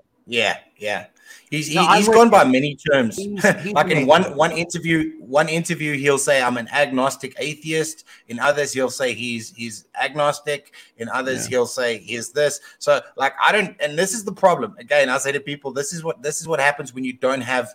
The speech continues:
Speaker 1: a biblical foundation. You're not rooted and grounded in the faith. You're tossed to and fro. And the one day you believe this, and the next day you believe that. And if I sell you a story that's believable enough, um, then you'll, you'll cling to that idea.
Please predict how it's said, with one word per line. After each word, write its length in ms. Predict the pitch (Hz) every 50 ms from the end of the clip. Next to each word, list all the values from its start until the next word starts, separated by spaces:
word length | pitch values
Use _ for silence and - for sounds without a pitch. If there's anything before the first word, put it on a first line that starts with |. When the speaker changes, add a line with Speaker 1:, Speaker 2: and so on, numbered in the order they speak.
| _ - 120
Speaker 1:
a 200 | 120 120 120 113
biblical 460 | 117 - 131 127 135 135 - 139 123
foundation. 560 | - - 123 120 117 117 120 127 - 131 123
You're 100 | 120 117
not 220 | 117 123 117 110
rooted 340 | 110 127 139 135 - 143 123
and 80 | 120 113
grounded 320 | 110 117 120 127 127 120
in 100 | 123 117
the 60 | 110
faith. 340 | - - 123 127 135 143 - _ - - - _ -
You're 220 | 120 135 127 123
tossed 380 | 127 - - 143 139 139 - -
to 120 | - 143 135
and 140 | 123 113 -
fro. 360 | - 113 117 120 123 131 135 - _ - - _ -
And 100 | 117 117
the 60 | 117
one 200 | 120 127 131 139
day 80 | 143 139
you 120 | 135 131
believe 340 | 120 123 123 131 135 127 117
this, 220 | 127 139 131 -
and 100 | - 120
the 40 | 110
next 260 | 113 127 135 131 -
day 80 | - 131
you 160 | 131 127 127
believe 320 | 113 117 113 127 127 113 107
that. 320 | 117 120 131 131 - -
And 140 | 120 120 - - - _ -
if 140 | 127 - -
I 160 | - 143 156
sell 340 | 147 - - 151 147 147 139
you 160 | 135 139 131
a 40 | 117
story 540 | - - - 139 143 147 143 131 127 123 - - _ -
that's 200 | 127 123 - -
believable 720 | - 127 123 123 135 170 170 156 156 123 123 127 127 120
enough, 580 | 110 117 123 143 151 123 117 - - - - _ _ _ _ _ _ -
um, 460 | 135 135 135 131 127 131 123 - _ _ _ _ 117
then 220 | 127 147 151 147
you'll, 260 | 151 151 151 151 147 -
you'll 200 | 147 151 147 147
cling 280 | - - 175 175 175 170
to 100 | - 156
that 200 | 143 143 135 127
idea. 480 | 127 123 117 110 151 160 127 - -